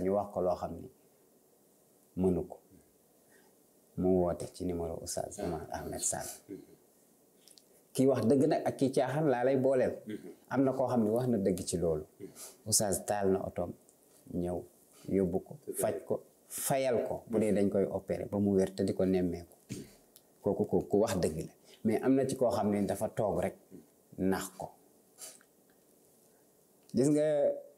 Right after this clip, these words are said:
bii ba ca topp, ba ca toppaat,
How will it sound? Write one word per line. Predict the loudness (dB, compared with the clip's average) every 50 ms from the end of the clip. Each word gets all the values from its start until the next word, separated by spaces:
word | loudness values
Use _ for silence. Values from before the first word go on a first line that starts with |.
| _ _ _ _ _ _ _ _ _ _ _ _ _ _ _ _ _ _ _ _ -4
bii | -2 0 4 4 4 6 4 4
ba | 2 2
ca | 2 2
topp, | 2 0 0 0 0 0 2
ba | 2 2
ca | 2 2
toppaat, | 2 0 0 0 -2 -2 -4 -4